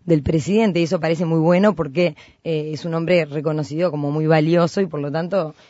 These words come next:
me parece muy sano que quede aportando al gobierno. Ahora, yo sí creo que había más diferencias de fondo. Decía hoy, no entiendo por qué, eh, esa insistencia típicamente política en negarla,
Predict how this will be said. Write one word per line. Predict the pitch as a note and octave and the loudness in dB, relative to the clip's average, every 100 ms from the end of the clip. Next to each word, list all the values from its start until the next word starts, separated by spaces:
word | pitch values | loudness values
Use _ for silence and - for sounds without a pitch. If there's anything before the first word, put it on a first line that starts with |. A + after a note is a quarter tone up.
| _ | _
me | D#3 | -4
parece | D#3+ E3 | -2 0
muy | E3+ E3 | 0 0
sano | - F3 F#3 | 2 2 2
que | D#3+ B2+ | -2 -2
quede | D#3+ E3 E3+ | 0 0 -2
aportando | C3 - - F#3 E3+ | -6 -10 -2 0 2
al | D3+ | 0
gobierno. | D3 D3 C#3+ - - - | 0 -2 -4 -10 -20 -10
Ahora, | E3+ E3 - _ - _ - | -6 -6 -10 _ -20 _ 0
yo | F#3 | 0
sí | F#3 G3+ F#3+ | 0 -2 -2
creo | - F#3 F#3+ | 0 0 0
que | F#3+ - F3 | -2 -6 -6
había | D#3 D#3 F#3+ F3 D#3+ - _ - | -4 -2 0 0 -2 -8 _ -4
más | E3+ E3+ | 2 4
diferencias | E3+ - D#3+ E3 D3 D#3 - | 4 2 0 0 0 -4 -6
de | F3 D#3+ D#3 | -6 -4 -2
fondo. | F3 F3+ F#3 G#3 - | 0 0 4 4 2
Decía | D3+ C#3+ C3+ E3 E3+ | -6 -8 -6 -2 0
hoy, | E3+ | 0
no | |
entiendo | D#3 D#3+ D#3+ D#3 | -2 -4 -6 -6
por | D3+ | -8
qué, | C3+ D#3+ D3+ _ _ _ - | -6 -6 -6 _ _ _ -4
eh, | D#3+ C#3+ C#3+ E2+ | 0 0 0 -2
esa | D3+ E3+ D3+ D3 | -4 -4 -4 -6
insistencia | D#3+ D3+ - E3+ E3+ E3+ D#3 D3+ D3 | -6 -8 -4 -2 0 0 0 -2 -4
típicamente | F3 E3+ E3 D#3+ D#3+ | 0 2 2 2 0
política | C#3 D3 F3 D3 D#3+ D3 D3 | 2 2 0 0 0 0 0
en | D3+ D3+ | -2 0
negarla, | D3+ E3 E3 E3+ F3 | 2 4 2 2 0